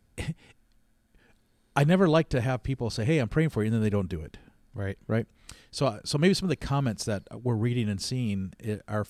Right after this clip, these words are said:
Speaker 1: people, s-, you know, that are just tired of that, just tired, like, "Christian, we're done with you praying, um, because we know you don't do it." Um, I mean, I, I don't know if you hear that, but I hear that as a pastor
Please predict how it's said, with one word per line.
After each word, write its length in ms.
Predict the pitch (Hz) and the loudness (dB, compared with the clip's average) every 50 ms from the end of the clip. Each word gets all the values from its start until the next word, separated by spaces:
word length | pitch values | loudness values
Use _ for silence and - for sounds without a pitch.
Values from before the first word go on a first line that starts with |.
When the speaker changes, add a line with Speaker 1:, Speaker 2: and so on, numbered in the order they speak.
| - - | -8 -8
Speaker 1:
people, 260 | - 127 - 113 107 | -8 -6 -4 -4 -4
s-, 180 | - - - - 76 | -4 -6 -10 -10 -8
you 140 | 104 101 | -8 -4
know, 100 | 101 104 98 | -4 -4 -2
that 120 | 101 110 | -2 -2
are 40 | 104 | -2
just 180 | 117 117 - - | -2 -4 -4 -4
tired 280 | - - 123 131 120 101 | -2 0 0 0 0 -2
of 80 | 85 92 | -2 -2
that, 440 | 95 107 143 104 - - - - - _ _ _ _ _ _ _ _ _ | 0 2 2 2 0 -4 -16 -20 -20 _ _ _ _ _ _ _ _ _
just 180 | - 113 - - | -8 -8 -4 0
tired, 200 | 117 117 110 95 | 0 0 2 0
like, 120 | 92 87 - | -2 -4 -4
"Christian, 260 | - 127 113 - 110 | -4 -4 -4 -4 -2
we're 100 | 110 135 | -2 -2
done 320 | 117 101 85 110 107 110 110 | -2 -2 -4 -2 0 0 0
with 100 | 92 90 | -2 -4
you 80 | 87 | -6
praying, 460 | 82 - - 87 87 82 60 - - - _ _ - - _ _ _ _ _ - | -12 -10 -10 -10 -10 -12 -14 -16 -18 -20 _ _ -20 -20 _ _ _ _ _ -8
um, 420 | 101 101 95 90 90 87 82 85 - _ _ _ - _ _ _ _ _ _ _ _ _ - - _ _ - - - 113 | -6 -4 -4 -4 -4 -6 -8 -8 -12 _ _ _ -20 _ _ _ _ _ _ _ _ _ -20 -20 _ _ -20 -18 -6 -2
because 260 | 139 117 139 127 110 | 0 2 2 2 2
we 60 | 123 | 4
know 80 | 120 120 | 4 4
you 120 | 113 110 | 4 4
don't 260 | 104 98 95 90 - | 2 2 -2 -2 0
do 180 | - 117 104 82 | 0 0 0 0
it." 240 | 76 - - - - - _ _ _ _ - | -4 -8 -14 -20 -20 -20 _ _ _ _ -10
Um, 280 | 107 104 101 95 87 101 | -8 -8 -6 -6 -6 -4
I 20 | |
mean, 160 | 107 104 101 | -2 0 0
I, 60 | 107 | 0
I 160 | 107 101 - - | 0 -2 -2 -4
don't 100 | 113 110 | -4 -4
know 60 | 95 | -2
if 80 | - | -2
you 80 | 117 107 | -2 -2
hear 120 | 101 101 87 | 0 0 0
that, 120 | 87 95 | -2 -4
but 100 | - - | -2 -2
I 80 | 104 120 | -2 0
hear 120 | 113 110 98 | 0 0 0
that 100 | 95 92 | -2 -4
as 120 | 87 - | -4 -6
a 20 | 82 | -8
pastor 480 | - 95 87 101 - - 92 87 - | -8 -6 -6 -6 -8 -8 -10 -10 -10